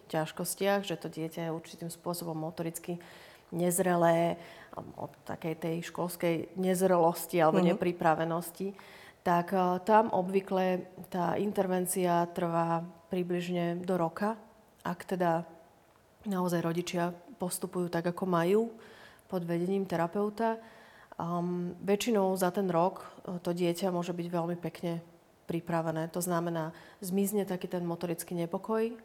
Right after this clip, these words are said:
Speaker 1: nastupí oveľa lepšia koncentrácia. V prípade, že dieťa podstupuje program napríklad sluchovej stimulo-, stimulácie alebo neurosenzorickej stimulácie, kedy posilňujeme sluchové dráhy,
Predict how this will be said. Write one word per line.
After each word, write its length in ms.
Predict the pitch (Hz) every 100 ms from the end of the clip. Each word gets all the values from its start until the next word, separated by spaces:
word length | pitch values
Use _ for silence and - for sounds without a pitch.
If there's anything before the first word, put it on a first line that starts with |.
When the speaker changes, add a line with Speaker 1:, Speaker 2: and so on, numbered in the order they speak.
| - - - - _
Speaker 1:
nastupí 640 | 202 190 185 196 190 180
oveľa 400 | - 180 180 175
lepšia 240 | 175 - 170
koncentrácia. 880 | 180 175 202 202 208 208 233 226 226 - - -
V 60 |
prípade, 400 | - 202 202 202
že 160 | 196 190
dieťa 240 | 190 190
podstupuje 640 | 190 185 - 202 190 185 175
program 320 | 180 180 180
napríklad 400 | 180 170 180 180
sluchovej 480 | - 202 180 170 170
stimulo-, 320 | - 180 175 175 -
stimulácie 720 | 196 - - 190 185 185 202 190
alebo 240 | 175 175
neurosenzorickej 800 | 175 180 175 185 180 185 185 185
stimulácie, 720 | 180 196 190 185 190 214 226 - - -
kedy 160 | 196
posilňujeme 720 | 196 185 185 214 196 190 185
sluchové 480 | 180 202 190 196 185
dráhy, 480 | 175 160 170 175 240